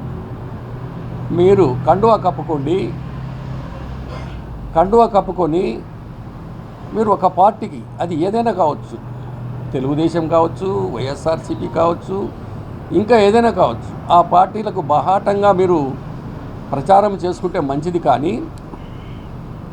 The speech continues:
మత సంబంధమైన సమ-, మాట్లాడుకుంటూ,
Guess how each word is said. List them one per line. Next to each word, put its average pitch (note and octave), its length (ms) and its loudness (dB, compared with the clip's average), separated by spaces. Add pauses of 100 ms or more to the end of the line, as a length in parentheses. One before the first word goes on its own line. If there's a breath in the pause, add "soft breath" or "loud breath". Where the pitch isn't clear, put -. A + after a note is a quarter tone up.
(140)
మత C3 240 0
సంబంధమైన E3+ 760 2
సమ-, C#3+ 500 -2
మాట్లాడుకుంటూ, D3+ 840 2